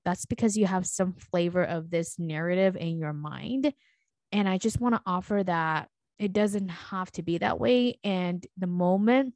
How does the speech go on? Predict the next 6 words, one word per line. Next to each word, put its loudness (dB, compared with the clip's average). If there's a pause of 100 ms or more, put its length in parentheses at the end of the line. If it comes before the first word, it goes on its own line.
(240)
when -2 (800)
it's -6
not 4
that 4
way 0
anymore, -2